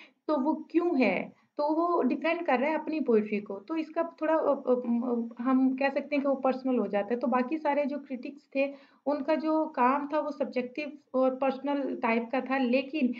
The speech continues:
ये एक पहला critic था। इससे पहले जो, जो सबसे पहला critic माना जाता है वो तो Dryden को माना जाता है, लेकिन फिर भी ये एक पहला critic था जिसने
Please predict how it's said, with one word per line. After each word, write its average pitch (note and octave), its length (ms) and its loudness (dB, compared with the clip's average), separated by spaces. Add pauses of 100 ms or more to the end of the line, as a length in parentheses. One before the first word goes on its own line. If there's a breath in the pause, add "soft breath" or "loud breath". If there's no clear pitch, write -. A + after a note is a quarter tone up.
(240 loud breath)
ये D4 120 0
एक D#4 120 -2
पहला D4+ 440 2
critic D4+ 440 -4
था। D4 340 0
इससे D#4+ 180 -6
पहले C#4+ 600 0
जो, B3+ 440 2
जो B3 180 0
सबसे D#4+ 300 -2
पहला D4 240 2
critic D4+ 300 -8
माना C4+ 260 0
जाता C4+ 280 -2
है C#4+ 80 2
वो C4 120 0
तो C4 500 0 (1400 loud breath)
Dryden B3+ 480 4
को D4 140 0
माना B3+ 280 4
जाता B3+ 320 0
है, C#4+ 160 -2
लेकिन D#4+ 360 -2
फिर D4 220 -6
भी D#4 260 -2 (340 loud breath)
ये D4 320 2
एक - 440 0 (200)
पहला C#4 340 2
critic C4 460 0
था D4+ 80 4
जिसने D4+ 680 -2